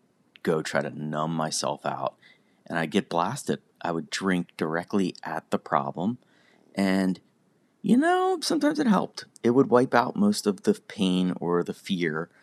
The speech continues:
not all of it. I still felt it. I remember getting into a disagreement with a work colleague one day and just sitting there at, uh, my desk stewing,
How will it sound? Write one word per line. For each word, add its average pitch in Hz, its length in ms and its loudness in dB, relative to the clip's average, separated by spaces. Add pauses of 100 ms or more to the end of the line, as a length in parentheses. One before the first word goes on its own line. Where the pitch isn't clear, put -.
(160)
not 123 220 6
all 92 260 4
of 78 80 -4
it. 117 160 0 (500)
I 85 60 -6
still 107 300 0
felt 78 380 0
it. 107 160 0 (380)
I - 40 -14
remember 87 460 2 (100)
getting 85 260 -2
into 82 200 -4
a 78 60 -4
disagreement 80 600 -6
with 73 120 -14
a 64 80 -8
work 85 300 -4
colleague 73 500 -6
one 73 240 -12
day 73 340 -12
and 76 120 -18
just - 300 -14 (460)
sitting 98 500 -2
there 78 240 -2
at, 78 220 -2 (140)
uh, 76 120 -12
my 76 200 -12
desk 110 420 -2
stewing, 104 840 2